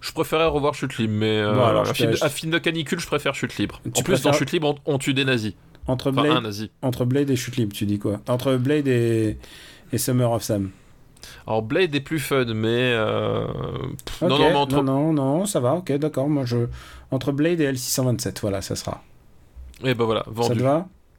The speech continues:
Speaker 1: Ça me va, parfait.
Speaker 2: Et presque rentré dans le cent, le top cent, hein.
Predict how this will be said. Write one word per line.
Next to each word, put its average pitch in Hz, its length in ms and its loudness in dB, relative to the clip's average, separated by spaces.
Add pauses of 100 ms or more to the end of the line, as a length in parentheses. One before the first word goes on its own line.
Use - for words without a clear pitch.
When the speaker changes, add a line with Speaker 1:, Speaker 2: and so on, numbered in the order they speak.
(260)
Speaker 1:
Ça - 180 -4
me 131 80 0
va, 110 300 -2
parfait. - 340 -4 (480)
Speaker 2:
Et 131 120 0
presque - 320 -2
rentré 160 260 0
dans 139 80 0
le 127 60 -2
cent, 127 200 -2
le 120 200 0
top 131 180 -4
cent, 180 300 -2
hein. 180 80 -4